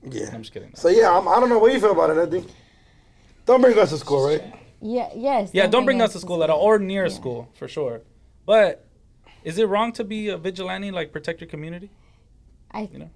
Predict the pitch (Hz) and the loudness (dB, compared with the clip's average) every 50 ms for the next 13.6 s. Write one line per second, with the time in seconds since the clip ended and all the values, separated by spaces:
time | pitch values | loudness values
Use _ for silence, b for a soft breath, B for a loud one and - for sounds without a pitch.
0 | _ - - 233 254 247 202 - 247 240 - 254 254 247 269 269 277 254 - 254 | _ -8 -6 -6 -6 -6 -6 -8 -10 -8 -6 -8 -8 -8 -8 -10 -10 -10 -10 -8
1 | 240 247 247 262 262 302 320 311 302 _ _ _ _ _ _ _ _ _ _ _ | -8 -8 -8 -8 -10 -12 -16 -16 -18 _ _ _ _ _ _ _ _ _ _ _
2 | _ - - _ _ _ _ _ _ - 147 143 139 143 139 151 151 143 156 170 | _ -20 -20 _ _ _ _ _ _ -6 -6 -6 -6 -6 -6 -6 -4 0 0 0
3 | 165 - - 190 208 196 - 196 196 220 220 220 269 240 180 - - - 139 143 | -2 -2 -10 -12 -8 -4 -4 -2 -2 -4 -6 -8 -10 -12 -14 -12 -10 -8 -6 -6
4 | 135 123 - - - - - _ - 135 135 123 113 110 110 - - 135 147 156 | -6 -8 -10 -14 -20 -20 -20 _ -14 -12 -12 -12 -12 -14 -16 -16 -14 -10 -8 -8
5 | 160 165 175 175 165 165 165 165 160 151 147 147 160 147 139 135 123 123 143 143 | -6 -6 -8 -6 -6 -4 -4 -4 -6 -8 -8 -6 -6 -6 -6 -6 -12 -12 -12 -14
6 | 143 131 120 120 113 113 113 120 _ _ - - _ _ _ _ _ _ _ _ | -14 -14 -16 -14 -14 -16 -18 -20 _ _ -20 -20 _ _ _ _ _ _ _ _
7 | - _ _ _ _ - - _ _ 127 131 135 131 123 120 127 127 123 120 113 | -20 _ _ _ _ -20 -20 _ _ -10 -8 -8 -8 -8 -10 -10 -10 -10 -12 -14
8 | - - - - 160 170 180 175 - 156 139 - - 160 147 143 135 - 147 135 | -16 -6 -2 2 4 4 2 2 0 -6 -12 -10 -6 -4 -4 -4 -2 -4 -4 -4
9 | 139 143 143 143 143 143 135 143 135 131 - 131 131 131 127 131 123 113 110 104 | -4 -4 -4 -6 -6 -6 -4 -4 -6 -4 -4 -4 -4 -4 -4 -6 -8 -12 -14 -18
10 | - _ _ _ _ _ _ - _ _ _ _ - - 117 113 110 - _ _ | -20 _ _ _ _ _ _ -20 _ _ _ _ -20 -18 -18 -18 -18 -20 _ _
11 | _ _ _ _ _ _ _ _ _ _ - - 202 220 220 233 330 370 403 381 | _ _ _ _ _ _ _ _ _ _ -12 -10 -10 -10 -10 -12 -14 -14 -14 -16
12 | 359 - _ _ - 214 208 226 220 208 196 190 185 190 190 196 208 226 233 220 | -16 -18 _ _ -18 -16 -16 -14 -14 -14 -14 -14 -12 -12 -12 -10 -10 -10 -10 -10
13 | 202 185 185 180 180 180 180 180 185 185 180 - | -10 -10 -12 -12 -12 -12 -12 -12 -14 -16 -16 -18